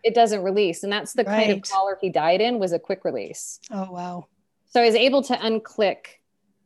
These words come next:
Speaker 1: Skyra really fast, but Ryder had already gone. And
Speaker 2: Mm-hmm.
Speaker 1: I just started doing a lot of research about it. And then I decided to create the Ryder Safe Foundation after him. And then I s-, got business cards and started going out and doing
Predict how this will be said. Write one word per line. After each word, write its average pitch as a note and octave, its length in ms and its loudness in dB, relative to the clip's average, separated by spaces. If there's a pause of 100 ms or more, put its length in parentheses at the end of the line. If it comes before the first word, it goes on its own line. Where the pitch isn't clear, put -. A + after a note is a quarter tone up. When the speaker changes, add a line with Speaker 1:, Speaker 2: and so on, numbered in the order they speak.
(160)
Speaker 1:
Skyra G3+ 720 2
really G3 300 0
fast, - 600 -8
but D#3+ 140 -2
Ryder F#3 280 0
had F#3 140 -6
already E3 240 -2
gone. E3+ 440 -12 (580)
And G#3 380 0
Speaker 2:
Mm-hmm. G3 120 -10 (480)
Speaker 1:
I C4+ 60 6
just C#4 160 0
started E4 300 4
doing C#4+ 160 2
a C4+ 60 4
lot A#3 160 4
of G#3+ 40 4
research C#4 440 2
about A3+ 260 4
it. A#3 300 4
And A3 180 2
then A3 120 4
I G#3 120 2
decided G#3 500 0
to G#3+ 60 -12
create G3 640 0
the G3+ 160 -4
Ryder F#3 340 0
Safe F#3+ 300 -6
Foundation F3+ 760 -6 (640)
after F#3+ 320 -4
him. F#3+ 440 -4 (120)
And G3 160 -4
then G3 100 -2
I F#3 320 -2 (100)
s-, F3+ 140 -12
got F3+ 280 -4
business F#3 340 -4
cards E3+ 580 0
and F3 180 -8
started F3+ 460 -2
going F3 280 -6
out F3 380 -4
and F#3 160 -6
doing F3 560 -6